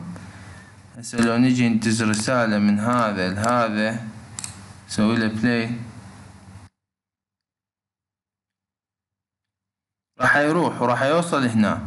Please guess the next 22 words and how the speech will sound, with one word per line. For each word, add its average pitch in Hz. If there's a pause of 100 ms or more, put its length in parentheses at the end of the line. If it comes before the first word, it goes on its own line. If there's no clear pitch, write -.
(280)
بس 113
هذا 160
الراوتر 165
ما 151
يعرف 135
هذا 117
الطريق 110
مال 107
هذا 101
الراوتر، 92 (680)
فمن 127
راح 160
يرجع 160
راح -
يوقف. 101 (1600)
يعني 117
احنا 123
هسه 123
عرفنا 139
بس 156
هذا 123
الهيج. 104